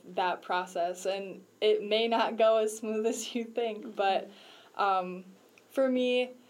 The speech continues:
Speaker 1: I, I find myself doing that by, uh, applying to different things. Like, for example, I just came back from a vision trip, and Vision at Saint Thomas, for those of you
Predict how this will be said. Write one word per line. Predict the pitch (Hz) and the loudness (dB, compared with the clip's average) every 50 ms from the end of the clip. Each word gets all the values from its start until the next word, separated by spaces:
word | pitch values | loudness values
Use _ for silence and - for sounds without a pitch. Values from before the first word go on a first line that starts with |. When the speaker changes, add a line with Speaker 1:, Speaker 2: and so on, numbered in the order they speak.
| - - - - - _ _ - - | -20 -20 -20 -20 -20 _ _ 0 2
Speaker 1:
I, | 220 226 226 226 233 233 233 - - - - - _ _ _ _ _ _ _ _ _ _ _ | 4 6 6 6 6 6 4 2 0 -4 -12 -20 _ _ _ _ _ _ _ _ _ _ _
I | 220 220 | -2 0
find | 214 220 226 220 220 | 2 2 0 2 2
myself | 214 214 214 214 208 196 190 | 0 -2 0 -2 -4 -4 -2
doing | 190 202 196 196 196 196 | -4 -4 -4 -4 -6 -4
that | 190 190 185 180 185 185 | -4 -2 -2 -4 -6 -4
by, | 180 190 190 185 185 185 185 185 185 190 190 190 190 - - - _ - | -2 -2 0 0 0 -2 -2 -2 -4 -4 -8 -12 -18 -20 -20 -20 _ -12
uh, | 196 190 185 185 185 185 185 185 185 190 - _ _ _ _ _ _ _ _ _ _ _ _ _ _ _ _ _ _ _ _ | -10 -10 -8 -8 -8 -10 -12 -14 -16 -20 -20 _ _ _ _ _ _ _ _ _ _ _ _ _ _ _ _ _ _ _ _
applying | - 214 214 - 214 208 208 208 208 | -6 -6 -4 0 0 0 0 2 0
to | 208 202 | 0 0
different | 196 196 196 196 185 185 | 0 -6 -6 -10 -8 -6
things. | 190 190 185 185 185 190 | -8 -8 -8 -8 -10 -8
Like, | 196 185 190 190 | -10 -10 -8 -8
for | - 196 | -8 -8
example, | 196 190 185 196 190 185 185 185 | -8 -8 -10 -12 -12 -8 -8 -8
I | 185 | -8
just | 185 190 185 185 190 | -8 -10 -12 -12 -12
came | - 202 202 214 | -12 -12 -6 0
back | 220 254 262 262 254 | 0 2 2 0 -2
from | 262 262 254 247 | -4 -4 -4 -4
a | 240 | -4
vision | 220 214 220 214 220 240 240 240 | -4 -4 -4 -2 -2 -4 -6 -4
trip, | 247 262 254 254 254 254 - | -4 -2 -2 -2 -4 -4 -6
and | - 208 202 196 196 196 196 190 - - _ _ _ _ _ _ _ _ _ _ _ - - | -6 -6 -6 -6 -8 -12 -14 -16 -20 -20 _ _ _ _ _ _ _ _ _ _ _ -18 -8
Vision | - 214 226 226 233 240 233 | 0 0 0 2 2 0 0
at | 233 226 226 | 0 0 0
Saint | - 226 220 214 208 | -2 -4 -4 -4 -6
Thomas, | 208 202 196 190 190 196 190 190 | -6 -6 -4 -4 -6 -8 -10 -10
for | 190 202 196 | -12 -8 -6
those | 196 196 190 190 | -6 -6 -6 -6
of | 190 | -8
you | 190 185 185 185 190 | -8 -8 -8 -10 -12